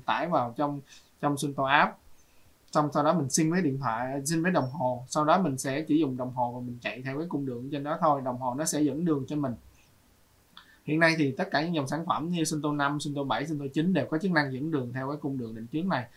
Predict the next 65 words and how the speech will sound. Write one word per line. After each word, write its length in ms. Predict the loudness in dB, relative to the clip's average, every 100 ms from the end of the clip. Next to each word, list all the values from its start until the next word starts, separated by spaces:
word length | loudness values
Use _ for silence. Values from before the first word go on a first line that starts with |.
| -20 -20 -6
Và 100 | -4
khi 280 | 4 6 8
mình 200 | 6 4
ra 200 | 4 4
khỏi 320 | 2 0 2
cái 120 | 0
cung 180 | 2 2
đường, 260 | 2 0 -2
à, 200 | -4 -4
mà 160 | -4
mình 240 | -4 -4 2
đã, 300 | 4 4 4
đã 200 | 4 4
xác 180 | 2
định 180 | 2 -2
trước 180 | 0 2
đó 120 | 2
rồi 300 | 6 6 4
á, 80 | 0
thì 140 | -4 -4
đồng 160 | -4
hồ 120 | -8
nó 80 | -6
sẽ 120 | -6
cảnh 200 | -4 0
báo 300 | 6 6 6 -2 _ _ 2
off 280 | 6 6 6
route, 180 | 4 4
tức 140 | 0 2
là 100 | 2
mình 180 | 0
đã 120 | 0 2
ra 100 | 2
khỏi 220 | 0 -2
cái 80 | -2
cung 200 | -2 -2
đường 180 | -2
định 120 | -6 -4
trước 200 | -2 4
đó, 360 | 8 8 6 -4 -20 -20 -8
để 120 | -2
mà 180 | 0 0
mình, 240 | -2 -10 -12 -18 -16
mình, 300 | -12 -10 -10
mình 260 | -10 -10 -14 -4
ý 120 | 2
thức 160 | 4 4
được 140 | 2
là 100 | 0
mình 160 | -4 -2
ra 140 | -2 0
khỏi 120 | 0
cái 80 | 0
cung 140 | 0
đường 160 | -2 2
đó 220 | 4 4
và 120 | 2 -2
có 100 | -2
khả 160 | 0
năng 180 | 0 -2
là 60 | -4
mình 160 | -6
đi 80 | -4
lạc 260 | -2 -2 -4
ha. 140 | -8